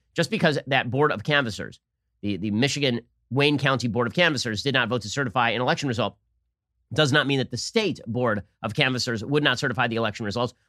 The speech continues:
or that the Republican legislature in Michigan was then going to turn around and vote in favor of Republican electors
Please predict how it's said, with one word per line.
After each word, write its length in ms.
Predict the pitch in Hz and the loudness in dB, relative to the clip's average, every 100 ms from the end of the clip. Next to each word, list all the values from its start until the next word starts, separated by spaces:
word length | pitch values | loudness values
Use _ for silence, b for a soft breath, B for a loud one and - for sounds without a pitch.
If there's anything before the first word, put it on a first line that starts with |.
| _ | _
or 220 | 196 190 | 4 6
that 120 | 151 135 | 4 2
the 80 | |
Republican 500 | 135 127 160 135 135 - | 2 4 2 0 -2 -2
legislature 680 | 127 135 123 131 117 117 107 _ _ | 0 0 -2 -4 -4 -4 -6 _ _
in 180 | 135 127 | -2 0
Michigan 460 | 131 143 135 104 92 - _ | 0 0 0 -2 -4 -8 _
was 120 | 131 | -2
then 140 | 147 143 | 2 2
going 160 | 135 | 2
to 80 | 117 | 0
turn 180 | 120 143 | 0 0
around 360 | 127 123 113 101 _ - | 2 2 2 -4 _ -2
and 160 | 120 | 0
vote 240 | 107 143 - | 2 0 0
in 120 | 123 | -2
favor 340 | 135 123 123 | 0 0 0
of 160 | - 104 | 0 -2
Republican 440 | 107 131 131 123 | -2 -2 -2 -4
electors 520 | 101 117 120 113 101 | -2 -2 0 -2 -6